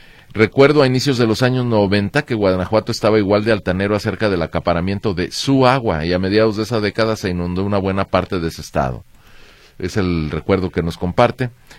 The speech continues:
"Buenos días, gracias por tenernos al corriente sobre lo que sucede en el Ciapa. Eso sí que nos afecta, que Dios nos ayude", dice Rosa. "Tomemos conciencia sobre el cuidado del agua". Eh, por aquí también nos estaban dando, haciendo un comentario que había paquetes para viajar a Europa. Sí,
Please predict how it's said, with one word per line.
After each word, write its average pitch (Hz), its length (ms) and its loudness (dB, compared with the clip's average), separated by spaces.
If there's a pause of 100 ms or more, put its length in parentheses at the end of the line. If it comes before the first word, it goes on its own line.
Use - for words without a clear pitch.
(140)
"Buenos 117 360 4
días, 131 380 6
gracias 117 360 0
por 104 160 -2
tenernos 113 400 -2
al 92 100 -2
corriente 104 360 -2
sobre 98 240 -2
lo 90 100 0
que 87 120 -4
sucede 110 340 0
en 104 60 -2
el 87 100 -4
Ciapa. 107 320 2
Eso 104 160 -2
sí 135 180 -4
que 123 140 -4
nos 95 160 -4
afecta, 107 380 -2
que 98 120 -2
Dios 98 160 0
nos 101 180 -6
ayude", 107 440 0 (340)
dice 104 400 0
Rosa. 92 600 2
"Tomemos 107 360 0
conciencia 101 440 -2
sobre 87 240 0
el 82 80 -2
cuidado 92 360 4
del 85 180 0
agua". 92 340 0 (1600)
Eh, 98 400 4
por 90 140 0
aquí 92 220 -4
también 107 840 4
nos 92 300 0
estaban 101 420 2
dando, 101 540 2
haciendo 104 260 -2
un - 40 -6
comentario 98 400 0
que 98 80 2
había 95 160 2
paquetes 117 520 -2
para 92 200 2
viajar 90 300 0
a 101 40 2
Europa. 98 440 0
Sí, 202 300 -6